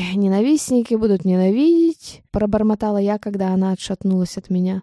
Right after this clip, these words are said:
«Те, кто гуляет, продолжат». Я пожала плечами, включив кран. «Тратить деньги или что-то еще, не знаю». Женщина фыркнула и вышла. В наступившей тишине мир поплыл вокруг меня в алкогольном тумане.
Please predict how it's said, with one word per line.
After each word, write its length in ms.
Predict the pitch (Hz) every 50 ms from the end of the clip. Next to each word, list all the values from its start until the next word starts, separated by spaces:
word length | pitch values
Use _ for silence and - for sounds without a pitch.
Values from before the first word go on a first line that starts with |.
| _ -
«Те, 160 | - 247 226
кто 180 | - - 226 208
гуляет, 540 | 208 208 220 240 254 262 262 247 - _
продолжат». 1120 | - - 208 208 208 208 202 202 202 208 214 214 202 190 185 190 185 180 - - - - - _ _ _ _ _ _ _ _
Я 140 | - 254 254
пожала 360 | - 240 220 196 196 190 190
плечами, 500 | 185 - 190 190 - - 254 285 311 294
включив 500 | 254 - - 202 202 196 - - 226 -
кран. 360 | - - 208 190 196 190 185 - _ _ _ _ _ _ _ _ _ _ -
«Тратить 460 | - 247 247 247 233 208 214 196 190
деньги 360 | 208 269 311 339 330 294 247
или 160 | 233 220 202 185
что-то 340 | 175 - 196 185 180 -
еще, 300 | 190 190 185 - - 277
не 140 | 277 254 220
знаю». 400 | 190 170 170 175 165 170 180 180 - _ _ _ _ _ _ _ _ _ _ _ _ _ _ _ -
Женщина 560 | 226 220 220 254 302 285 - 269 240 233 190
фыркнула 480 | - 214 233 247 - - 196 185 185
и 60 | 185 180
вышла. 440 | 170 185 190 - - 202 196 196 - _ _ _ _ _ _
В 40 | -
наступившей 640 | 214 196 - - - 202 - 220 202 - - 190
тишине 500 | - - 175 - - 202 202 220 247 262
мир 240 | 247 240 254 262 269
поплыл 400 | - 214 202 - - 202 214 220
вокруг 420 | 214 208 196 - - 190 175 - -
меня 320 | 185 180 190 214 226 226
в 60 | 214
алкогольном 600 | 202 190 - - 175 175 185 185 185 185 180 175 175
тумане. 500 | - 170 170 170 175 175 170 165 165